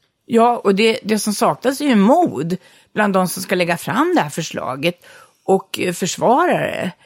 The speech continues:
Det är för det är så absurt att låta tobaksindustrins sätt att tolka, för den har ju fått fotfäste även inom andra juridisk-, alltså inom juridiska instans, till att man inte f-, lägger fram något förslag. Och då,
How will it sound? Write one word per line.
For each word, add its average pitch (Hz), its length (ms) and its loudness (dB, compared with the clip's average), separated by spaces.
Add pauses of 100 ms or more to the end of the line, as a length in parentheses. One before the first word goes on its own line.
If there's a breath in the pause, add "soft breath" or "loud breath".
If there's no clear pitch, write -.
(240 soft breath)
Det 214 80 2
är 202 40 2
för 214 100 -2
det 202 60 2
är 196 60 2
så 180 140 -2
absurt 175 680 -2 (100)
att 180 260 -4
låta 196 500 2 (300 loud breath)
tobaksindustrins 180 1200 -2
sätt 165 240 -4
att 170 80 -12
tolka, 190 540 0 (400 loud breath)
för 190 120 -2
den 196 220 4
har 254 160 6
ju 226 220 4
fått - 280 -6
fotfäste 160 680 -4
även 156 440 -4
inom 156 380 0 (680 soft breath)
andra 202 420 0
juridisk-, 156 640 -4 (160 loud breath)
alltså 180 220 -4
inom 175 260 0
juridiska 220 600 2
instans, 156 520 -2 (460 loud breath)
till 202 160 0
att 180 120 -2
man 208 140 0
inte 180 180 0
f-, - 320 -10 (100)
lägger 185 260 -2
fram 151 260 -2 (100)
något - 140 0
förslag. 131 580 -6 (460 soft breath)
Och 202 140 2
då, 226 120 4